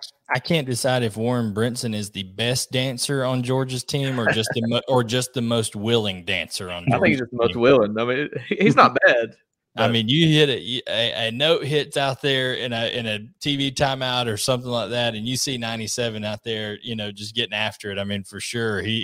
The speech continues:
Speaker 1: he's having a good time out there. Um, I'll go ahead and put this one, uh, scrolling across the bottom. Prime time dog. Who is more likely to be in this class between Dayon Bowie and Kojo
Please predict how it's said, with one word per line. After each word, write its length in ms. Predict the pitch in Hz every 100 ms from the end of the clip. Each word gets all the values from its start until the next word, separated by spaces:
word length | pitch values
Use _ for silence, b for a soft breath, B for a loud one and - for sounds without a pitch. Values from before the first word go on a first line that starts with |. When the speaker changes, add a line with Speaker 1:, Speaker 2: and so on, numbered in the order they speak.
| 104
Speaker 1:
he's 160 | 107
having 260 | 110 107 101
a 60 |
good 240 | 98 107 98
time 300 | 110 107 104
out 180 | 104 -
there. 300 | 110 107 b b b -
Um, 380 | 113 107 104 - -
I'll 120 | 123
go 140 | 135 135
ahead 160 | 131
and 260 | 113 107 101 -
put 180 | 123
this 240 | 117 120 -
one, 160 | 107
uh, 140 | 104 101
scrolling 400 | - - 120 107
across 280 | - 117 -
the 60 |
bottom. 320 | 107 113 107 101
Prime 400 | - 139 151 147
time 400 | 147 135 135 123
dog. 340 | 120 117 110
Who 140 | 135 156
is 100 | 139
more 240 | 135 131
likely 380 | 123 127 - 113
to 80 | 98
be 260 | 101 120
in 100 | 117
this 140 | 107 101
class 320 | - 113 107
between 380 | 92 - 101 98
Dayon 540 | 104 123 135 131 117 104
Bowie 380 | 113 110 104
and 100 | 95
Kojo 480 | - 113 107 107 101